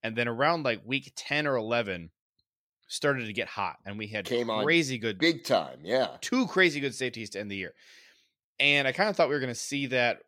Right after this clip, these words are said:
Speaker 1: with Amos starting in week ten against Seattle when he had, uh, a ninety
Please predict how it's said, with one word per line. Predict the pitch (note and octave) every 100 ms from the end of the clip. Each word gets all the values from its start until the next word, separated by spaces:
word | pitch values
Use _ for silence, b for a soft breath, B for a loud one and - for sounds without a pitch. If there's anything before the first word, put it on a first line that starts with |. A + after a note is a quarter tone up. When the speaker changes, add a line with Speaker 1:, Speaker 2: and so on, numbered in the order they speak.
| -
Speaker 1:
with | B2+ A#2+ -
Amos | B2+ A#2+ G#2+ -
starting | - B2 A#2 A2+
in | A2 G#2+
week | G#2 G2+ -
ten | - A#2+ A#2+ G#2+ G2+ G#2+
against | G#2 G#2+ -
Seattle | G2+ C3 G#2+
when | F#2+ G2+
he | G2+
had, | G#2 G2 E2+
uh, | F#2+ F2+ F2 _ _
a | G2+
ninety | F#2+ G#2 B2+ C3 B2+ B2 A2+